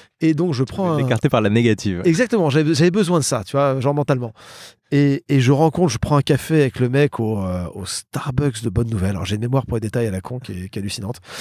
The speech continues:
Speaker 1: Ça ne sert à rien. Euh, on se prend un café et je me dis, putain, mais le mec est génial. Euh,
Speaker 2: <laughs> Raté,
Speaker 1: il est
Speaker 2: donc.
Speaker 1: hyper bon en business. Il con-, il connaît, en fait, ce mec a la pièce du puzzle qui manque.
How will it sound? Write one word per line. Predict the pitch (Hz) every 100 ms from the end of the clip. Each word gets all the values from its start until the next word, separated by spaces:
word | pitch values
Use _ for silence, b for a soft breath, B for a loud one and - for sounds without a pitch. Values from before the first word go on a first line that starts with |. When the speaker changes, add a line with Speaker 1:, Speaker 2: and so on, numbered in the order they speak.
| B B
Speaker 1:
Ça | - 127
ne |
sert | 127
à | 85
rien. | 87 120 B B B B B -
Euh, | 127 117 113 110 110 113 113 117 -
on | 127
se |
prend | - 202
un |
café | - 131 110 117 -
et | 123
je | 107
me |
dis, | 117 131
putain, | - 123
mais | 87
le |
mec | 107 113
est |
génial. | 98 95 92 123 147
Euh, | 117 101 95 98 123
Speaker 2:
<laughs> | 92 98
Raté, | 110 151
Speaker 1:
il |
est | 101 113
Speaker 2:
donc. | 92
Speaker 1:
hyper | 170 - 151 117
bon | 139 143
en |
business. | 127 123 127 123 123 -
Il | -
con-, | 127
il | 156 143
connaît, | 196 202
en | 151
fait, | 143
ce | - 165
mec | 175 202
a | 147
la | 139
pièce | 170 151
du | 139
puzzle | 147 139
qui | -
manque. | 117 -